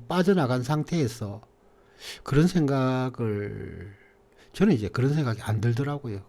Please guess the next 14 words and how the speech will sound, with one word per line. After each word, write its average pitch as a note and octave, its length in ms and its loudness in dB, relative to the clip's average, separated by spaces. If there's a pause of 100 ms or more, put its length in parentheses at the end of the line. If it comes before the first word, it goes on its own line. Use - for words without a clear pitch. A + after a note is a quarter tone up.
그전에는 E3 480 4
뭐 F#2+ 160 -2
그런 C3+ 180 2
생각을 C3+ 260 -2
했습니다. - 560 -6 (2500)
평생 G3+ 540 8
산다고 F#3 640 2
생각할 D#3 600 -4
때 B2 360 -4 (2500)
필리핀 D#3 320 2
들어와서 C3 600 0
가장 C3+ 440 0
뭐 A2+ 720 -2 (360)
생활 B2 720 0